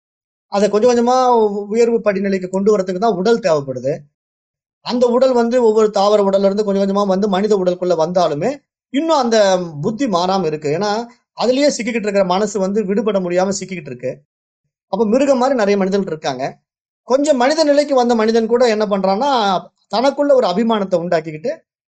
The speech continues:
என்னுடைய குடும்பம், என்னுடைய வீடு, அப்புறம் என்னுடைய உடல் அப்படிங்கிற ஒரு பிடிமானத்தை விட முடியாம இருக்கிறதுனால அவனாலையும் மேல்நிலைக்கு வர முடியாம சிக்கிக்கிட்டு இருக்கான். அப்போ இங்க நம்ம இந்த பாடத்திட்டத்தின் வாயிலாக எப்போ நான் எல்லாமே நானா தான் இருக்கிறேன்னு தெரிஞ்சுக்கிறோமோ,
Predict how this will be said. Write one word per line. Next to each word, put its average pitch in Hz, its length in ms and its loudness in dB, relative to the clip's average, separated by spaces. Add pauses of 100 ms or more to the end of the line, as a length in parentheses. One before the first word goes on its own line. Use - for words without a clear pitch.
(240)
என்னுடைய 226 320 0
குடும்பம், 214 340 -2
என்னுடைய 185 280 0
வீடு, 185 300 0
அப்புறம் 180 280 0
என்னுடைய 175 320 -2
உடல் 170 240 0
அப்படிங்கிற 160 280 -6
ஒரு 147 140 -4 (180)
பிடிமானத்தை 175 480 -4
விட 151 140 -4
முடியாம 156 340 -6
இருக்கிறதுனால 143 440 -6
அவனாலையும் 196 600 -2
மேல்நிலைக்கு 147 460 -6
வர 135 100 -6
முடியாம 135 320 -12 (500)
சிக்கிக்கிட்டு 151 300 -10
இருக்கான். 127 260 -8 (960)
அப்போ 160 200 -6 (100)
இங்க 160 180 -6
நம்ம 151 220 -4 (360)
இந்த 180 160 -2
பாடத்திட்டத்தின் 190 560 0
வாயிலாக 170 420 2
எப்போ 165 280 0
நான் 175 320 0
எல்லாமே 196 400 -2
நானா 175 280 -2
தான் 180 160 0
இருக்கிறேன்னு 165 380 -8
தெரிஞ்சுக்கிறோமோ, 156 520 -6